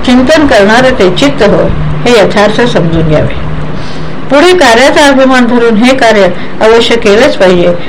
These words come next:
या भावनेने कार्यास प्रवर्तणे, तोच अहंकार होय. असं हे अंतःकरण पंचक आहे. या पाच वृत्ती मिळून एकच अंतःकरण असते, पण वेगवेगळ्या कार्यावरून त्याचे पाच प्रकार वेगवेगळे मानले जातात.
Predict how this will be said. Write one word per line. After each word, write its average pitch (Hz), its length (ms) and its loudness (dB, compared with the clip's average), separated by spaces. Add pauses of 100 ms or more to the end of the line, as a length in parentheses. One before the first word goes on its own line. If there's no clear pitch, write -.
(140)
या 254 160 2
भावनेने 220 580 0 (380)
कार्यास 233 340 2
प्रवर्तणे, 196 720 0
तोच - 460 -2
अहंकार 196 480 0
होय. - 420 -6 (1160)
असं 294 160 0
हे 339 140 2
अंतःकरण 277 600 0
पंचक 208 440 0
आहे. 196 480 -2 (140)
या 220 120 2
पाच 254 320 0
वृत्ती 220 420 0
मिळून 202 300 0
एकच 208 420 0
अंतःकरण 226 560 0
असते, 180 300 0 (480)
पण 220 200 2 (280)
वेगवेगळ्या 254 640 2
कार्यावरून 202 640 2
त्याचे 202 400 0
पाच - 440 -2
प्रकार 202 400 0
वेगवेगळे 180 580 2
मानले 165 380 -2
जातात. 139 320 -2